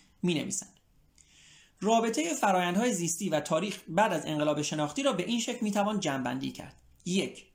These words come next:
فرآیندهای زیستی شاخص‌های بنیادین رفتار و قابلیت‌های انسان خردمند را تعیین می‌کنند.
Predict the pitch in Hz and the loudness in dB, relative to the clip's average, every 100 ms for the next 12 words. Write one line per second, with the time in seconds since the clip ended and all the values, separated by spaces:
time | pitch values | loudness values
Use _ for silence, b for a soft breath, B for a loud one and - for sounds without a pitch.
0 | B B B B B - - 208 214 214 | B B B B B -14 2 4 4 0
1 | 208 247 311 247 247 240 269 247 220 180 | 2 2 2 2 0 0 -4 -2 -2 -2
2 | 165 214 240 180 165 156 151 214 214 170 | -2 -2 -2 0 0 0 0 0 0 0
3 | 147 190 151 147 156 151 151 147 247 175 | 0 -2 0 0 0 0 0 0 -2 -2
4 | 165 185 151 151 139 180 247 262 254 160 | -2 -2 -2 -2 -2 -2 0 -2 -2 -10
5 | - _ - 170 143 - - - | -12 _ -2 0 0 -4 -8 -10